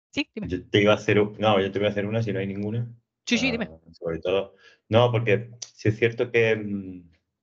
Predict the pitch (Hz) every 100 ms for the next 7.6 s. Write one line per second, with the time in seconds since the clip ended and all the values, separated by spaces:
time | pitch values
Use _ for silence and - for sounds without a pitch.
0 | _ _ _ - 80 85 82 - 78 -
1 | 82 82 92 92 92 92 90 - 87 95
2 | 98 87 80 82 82 82 - - 87 -
3 | 95 92 80 80 82 80 _ _ _ _
4 | _ _ _ _ 104 95 87 - 101 107
5 | 107 110 95 - 101 104 120 117 110 104
6 | 104 95 92 92 104 101 113 101 98 95
7 | 92 90 90 85 82 82